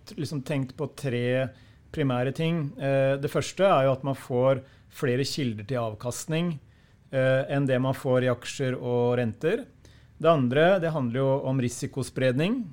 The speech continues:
at man får, eh, investeringer som kan bidra til å jevne ut, eh, verdisvingningene i en portefølje. Og det siste, det handler jo om at, eh, som du er inne på, Jan, eh,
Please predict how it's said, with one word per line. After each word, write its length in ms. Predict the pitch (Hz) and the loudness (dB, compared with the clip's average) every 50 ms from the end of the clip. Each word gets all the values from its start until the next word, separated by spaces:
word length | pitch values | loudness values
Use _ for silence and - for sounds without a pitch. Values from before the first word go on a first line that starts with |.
| - - - | -16 -16 -8
at 360 | 220 139 139 139 139 - - | -4 -2 -2 -2 -2 -4 -4
man 180 | 147 135 135 135 | -2 0 0 0
får, 520 | 135 - - 135 123 123 127 135 139 139 135 - - - - - _ - | -2 -4 -4 -2 2 4 4 4 4 2 0 -8 -16 -20 -20 -20 _ -8
eh, 960 | 180 135 131 131 127 127 131 131 131 131 127 127 131 131 135 139 139 139 139 185 160 | -4 -2 0 2 2 2 2 2 2 2 2 0 0 -2 -4 -6 -6 -6 -6 -4 -2
investeringer 800 | 143 139 131 135 - - 127 123 123 123 127 127 135 139 143 | -2 0 -2 -2 -2 0 0 2 2 2 2 2 2 0 0
som 160 | 139 - 143 131 | -2 -2 -4 -4
kan 200 | - 143 139 139 | -2 -2 -2 0
bidra 400 | 127 135 123 120 117 110 117 127 127 - | 0 0 0 0 -2 -2 -2 -4 -4 -4
til 120 | 143 123 | -4 -2
å 60 | 127 131 | -2 0
jevne 440 | 135 135 123 107 104 117 120 117 117 | 0 0 0 -2 -2 -2 -2 -2 -4
ut, 640 | 117 123 120 120 127 123 127 - - - - - - - | -4 -6 -4 -4 -4 -6 -6 -10 -14 -14 -14 -12 -10 -6
eh, 160 | 131 123 123 | -4 -2 -2
verdisvingningene 960 | 117 127 120 117 113 117 - - - 127 117 117 113 117 120 120 120 131 131 131 | 0 0 -2 -2 -4 -6 -6 -6 -4 -2 -2 0 0 0 0 0 0 0 -2 -4
i 180 | 135 123 117 120 | -6 -6 -6 -4
en 80 | 120 123 | -4 -6
portefølje. 580 | - 127 110 135 120 135 127 113 120 139 165 202 190 - - - - - - - _ _ _ - | -6 -8 -10 -8 -6 -4 -2 0 2 0 0 0 -2 -8 -16 -20 -20 -20 -20 -20 _ _ _ -4
Og 200 | - 139 139 151 | 0 2 4 4
det 80 | 180 180 | 4 2
siste, 400 | - 220 185 - - - 170 175 190 214 233 233 202 - - - | 2 0 0 -2 0 0 4 6 6 6 4 4 0 -4 -10 -6
det 160 | 151 160 165 165 | -2 -2 0 2
handler 300 | 170 135 127 117 131 139 | 2 0 0 0 2 2
jo 380 | 143 147 147 147 147 151 160 - | 4 4 4 4 4 4 2 0
om 180 | 147 143 139 143 | -4 -4 -2 -2
at, 220 | 143 139 - - 147 | -2 -4 -4 -2 -2
eh, 280 | 143 139 139 143 139 | 2 2 4 2 2
som 180 | 139 - 151 139 | 0 -2 -4 -2
du 80 | 127 143 | 0 2
er 60 | 143 | 2
inne 160 | 135 120 110 | 2 0 -2
på, 140 | 104 127 127 | -4 -2 0
Jan, 340 | 135 147 160 165 175 175 165 - - - _ _ _ _ _ - | 0 2 2 0 0 -2 -6 -8 -14 -20 _ _ _ _ _ -2
eh, 540 | 139 135 139 135 135 135 135 135 135 139 135 | 0 2 4 6 6 6 6 6 4 2 0